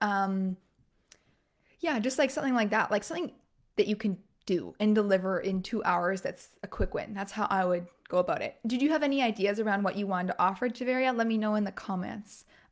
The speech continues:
Um, I think this is a great idea, though. I think you should totally go for it. I always am a big fan of following your intuitive pangs. Um, I think, I think it's good. Let me know in the chat. Uh, Javeria's question was also the last question. So if anybody ha-,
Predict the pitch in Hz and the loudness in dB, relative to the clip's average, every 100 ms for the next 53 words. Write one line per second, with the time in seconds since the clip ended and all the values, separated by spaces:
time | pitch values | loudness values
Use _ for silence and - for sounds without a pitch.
0 | - 190 214 254 427 415 349 285 285 277 | 0 0 0 -4 -2 -2 -2 0 0 2
1 | 247 262 208 190 247 285 285 - 240 247 | 0 0 0 -2 -2 -4 -6 -6 -2 -2
2 | 190 208 - 208 - - - - - - | 0 -2 -2 -6 -8 -14 -20 -20 -20 -4
3 | - 220 226 220 214 208 190 196 190 190 | 2 2 2 2 0 -2 -4 -4 -2 -2
4 | 175 - _ _ _ _ - 208 214 214 | -4 -10 _ _ _ _ 0 2 4 4
5 | 208 202 208 208 202 196 185 - 190 196 | 2 2 -2 0 0 0 -2 -6 -8 -6
6 | 190 - - 190 185 180 175 175 _ _ | -8 -12 -12 -8 -6 -4 -6 -8 _ _
7 | 202 214 196 - 196 208 202 175 196 - | -8 -6 -4 -4 -2 -2 -2 -2 -4 -14
8 | _ _ _ _ _ - - 240 254 254 | _ _ _ _ _ -20 -6 -2 0 0
9 | 226 226 - 208 202 254 - - - - | 0 -4 0 2 2 0 -8 -20 -20 -20
10 | 262 - - 233 220 208 226 254 415 - | -20 -20 0 2 4 2 4 4 4 2
11 | 330 311 277 262 262 226 214 214 214 - | -2 0 0 0 0 0 0 0 -2 0
12 | 208 - 180 - 208 202 - 214 254 285 | -2 -2 -4 -2 0 -2 -2 0 0 -2
13 | 247 240 | -2 -6